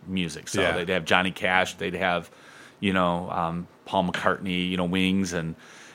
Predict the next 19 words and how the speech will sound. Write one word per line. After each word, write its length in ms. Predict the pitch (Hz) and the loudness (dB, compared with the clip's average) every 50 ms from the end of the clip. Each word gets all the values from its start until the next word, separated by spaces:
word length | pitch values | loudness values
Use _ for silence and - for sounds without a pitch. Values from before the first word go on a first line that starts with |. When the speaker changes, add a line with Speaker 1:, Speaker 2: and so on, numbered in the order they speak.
| - - | -10 -6
Speaker 1:
and 160 | 101 104 98 | -4 -2 0
so, 440 | - - 123 110 107 104 104 98 - | 2 4 6 6 8 6 6 4 2
um, 420 | - 101 95 90 90 90 90 - - | 2 2 2 2 0 -4 -8 -10 -4
so 140 | - - 113 | 0 0 2
I 20 | |
grew 180 | 110 - 170 165 | 4 6 6 6
up, 140 | 127 - 87 78 | 6 4 -2 -4
you 140 | 113 123 113 | 0 2 2
know, 100 | 107 104 | 2 4
listening 480 | 104 117 113 - - 110 107 98 92 90 | 4 2 2 2 0 -2 -2 -2 -2 -2
to 160 | - - 92 | -2 -2 0
that 220 | 95 98 92 - | 2 2 2 0
kind 360 | - - - 95 95 92 90 92 | -2 -6 -4 -2 -2 -2 -2 -2
of 240 | 92 92 92 90 | -2 -2 -4 -4
diversity, 760 | 90 101 87 82 92 90 90 - - 87 98 92 92 90 92 90 | -6 -6 -4 -4 -4 -4 -4 -6 -8 -8 -6 -6 -6 -4 -4 -6
and, 240 | 87 85 87 90 - | -6 -6 -6 -8 -8
and 340 | - 92 90 90 87 90 - | -6 -6 -6 -6 -6 -6 -6
so 340 | - - 98 95 92 92 | -4 -2 0 0 0 0
I, 260 | 90 90 98 95 92 | -2 -2 -2 -2 -2